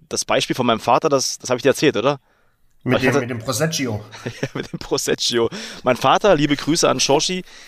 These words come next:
Speaker 1: geht so gerne bei Engbass einkaufen. Nicht nur wegen den charmanten Verkäufern und Verkäuferinnen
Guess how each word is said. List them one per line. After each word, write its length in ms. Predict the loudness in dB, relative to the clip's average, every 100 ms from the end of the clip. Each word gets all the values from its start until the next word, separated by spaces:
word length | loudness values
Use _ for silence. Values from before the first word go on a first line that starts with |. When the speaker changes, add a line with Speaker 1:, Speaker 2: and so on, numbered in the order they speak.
| -18 -2
Speaker 1:
geht 240 | -2 0
so 420 | 0 2 2 2 0
gerne 320 | 0 2 0
bei 220 | -2 -4 -2
Engbass 420 | -4 2 0 0
einkaufen. 580 | -4 -4 -6 -8 -8 -6
Nicht 180 | -4
nur 120 | -2 -2
wegen 120 | -2
den 140 | -2
charmanten 380 | 0 0 -2 -4
Verkäufern 460 | -12 0 0 2 -6
und 80 |
Verkäuferinnen 640 | -8 2 2 2 -4 -8